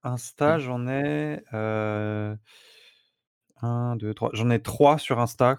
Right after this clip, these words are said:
Speaker 1: que je peux utiliser. Bon, qui
Speaker 2: Mmh.
Speaker 1: sont pas, ils sont pas tous, heu, alimentés et tout, hein. Ils existent, mais, heu,
Speaker 2: Mmh.
Speaker 1: des alimentés, heu, j'en ai qu'un sur Insta, heu,
Speaker 2: Ok.
Speaker 1: et heu, voilà. LinkedIn, j'ai pas de faux compte.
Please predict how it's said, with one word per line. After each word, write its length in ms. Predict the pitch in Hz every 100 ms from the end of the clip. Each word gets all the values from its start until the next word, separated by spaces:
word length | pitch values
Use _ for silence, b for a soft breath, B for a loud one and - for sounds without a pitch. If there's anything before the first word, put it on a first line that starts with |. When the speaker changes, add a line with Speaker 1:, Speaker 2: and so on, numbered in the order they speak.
| -
Speaker 1:
que 100 | -
je 80 | -
peux 140 | -
utiliser. 640 | 107 107 110 107 113 135 151
Bon, 180 | - 117
qui 120 | 107
Speaker 2:
Mmh. 0 |
Speaker 1:
sont 140 | 110 120
pas, 180 | 147 -
ils 80 |
sont 140 | - 139
pas 140 | 151
tous, 320 | - 156 -
heu, 280 | 139 120 117
alimentés 580 | 120 120 127 123 - 127
et 60 | 123
tout, 200 | 147 120
hein. 140 | 107
Ils 160 | 113 113
existent, 480 | 120 120 143 - 117
mais, 120 | 107
heu, 140 | 104 98 107 b b b b
Speaker 2:
Mmh. 60 | 117
Speaker 1:
des 120 | 117
alimentés, 680 | 127 131 143 135 - 143 147
heu, 280 | 131 110 104
j'en 120 | 101 107
ai 60 |
qu'un 200 | - 123
sur 180 | 117 107
Insta, 560 | 101 - 107 104 90 98
heu, 40 | 104 _ B B B
Speaker 2:
Ok. 160 | 143 117 95 - _ _ _ _ _ -
Speaker 1:
et 220 | 110 104
heu, 920 | 98 95 92 92 92 92 92 92 90 92
voilà. 600 | 95 92 95 117 135 156 - _ _ _ -
LinkedIn, 500 | 117 117 107 - 143
j'ai 160 | 120 98
pas 140 | 113
de 40 |
faux 140 | - 113
compte. 300 | 95 104